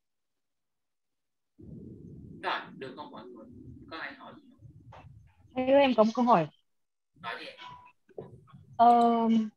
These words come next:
Speaker 2: tại vì để cho dễ nhớ ấy thầy, thì cái từ set với cả off này thì nó là viết tắt của cái gì không thầy?
Speaker 1: Ờ,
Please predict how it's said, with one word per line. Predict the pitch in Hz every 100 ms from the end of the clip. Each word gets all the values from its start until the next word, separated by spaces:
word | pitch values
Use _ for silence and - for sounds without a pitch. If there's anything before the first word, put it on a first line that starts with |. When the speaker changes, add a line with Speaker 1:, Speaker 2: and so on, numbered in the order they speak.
| _ _ _
Speaker 2:
tại | 233
vì | 233 247
để | 226 202
cho | 262 220
dễ | 233 247
nhớ | 226
ấy | 254 330
thầy, | 269 226 - 226
thì | 220 214 214 208 - _ _ -
cái | 214
từ | 285 240
set | - 349 370 -
với | 214 208
cả | 214 -
off | 294 -
này | 226 190
thì | 196 175
nó | 165 170 185
là | 233 233
viết | 330
tắt | 311
của | 170 160
cái | 190
gì | 180
không | 220 185 151
thầy? | 151 - _ _ _ _ _ _ _ _ _ - _ _ _ - _ _ - - - _ _ _ _ _ _ _ _ _ - _ _ _ _ _
Speaker 1:
Ờ, | 151